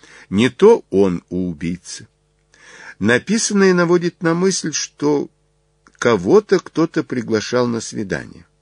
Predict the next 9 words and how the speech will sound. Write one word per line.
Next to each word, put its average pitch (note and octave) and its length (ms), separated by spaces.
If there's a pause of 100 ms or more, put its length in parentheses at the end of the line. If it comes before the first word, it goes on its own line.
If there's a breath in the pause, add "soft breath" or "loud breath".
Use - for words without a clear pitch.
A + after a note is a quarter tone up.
(340 soft breath)
Холмс A#2+ 760 (100)
взял F#2+ 640
обрывок F2+ 600
бумаги, E2+ 720 (520 soft breath)
факсимиле F#2+ 720
которого E3+ 800 (240)
я G#2 180
здесь F#2 400
привожу. F#2+ 600